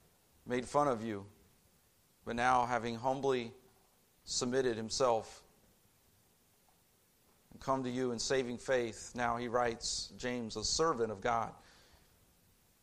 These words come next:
and of the Lord Jesus Christ. With what humility he must have written that, identifying himself as a bondservant, a slave of his own half-brother, humanly speaking,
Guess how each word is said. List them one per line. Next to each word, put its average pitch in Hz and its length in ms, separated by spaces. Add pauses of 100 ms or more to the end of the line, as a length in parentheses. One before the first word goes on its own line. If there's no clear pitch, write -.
(220)
and 123 140
of 120 100
the 113 80
Lord 120 240
Jesus 107 380
Christ. - 540 (1160)
With 147 220
what 180 180
humility 170 580
he 151 140
must 151 280
have 127 120
written 143 280
that, 117 420 (420)
identifying 160 640
himself 156 540
as 131 100
a 135 60
bondservant, 147 680
a 131 40
slave 110 560 (1300)
of 117 100
his 123 140
own 135 220
half-brother, 123 600
humanly 120 380
speaking, 101 500